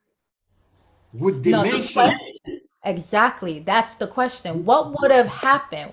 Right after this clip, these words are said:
Speaker 2: What would have been the result if
Speaker 1: Of the
Speaker 2: he
Speaker 1: nation.
Speaker 2: gave in, if he gave in to that part of himself?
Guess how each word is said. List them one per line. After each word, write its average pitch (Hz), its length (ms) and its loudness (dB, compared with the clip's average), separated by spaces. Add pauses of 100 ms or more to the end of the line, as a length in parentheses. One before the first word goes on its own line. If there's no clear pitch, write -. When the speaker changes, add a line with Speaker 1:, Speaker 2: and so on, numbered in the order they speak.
(120)
Speaker 2:
What 277 220 2
would 277 120 6
have 233 100 2
been 240 180 2
the 220 140 2
result 196 880 0 (600)
if 262 300 4
Speaker 1:
Of 165 80 -4
the 165 120 2
Speaker 2:
he 185 60 0
Speaker 1:
nation. 233 180 -2
Speaker 2:
gave - 180 -6 (160)
in, 220 520 0 (360)
if 247 260 6
he 311 240 0
gave 247 300 2
in 247 180 2 (120)
to 247 180 -2
that 226 480 0
part 233 420 2
of 208 220 -2
himself? - 840 -8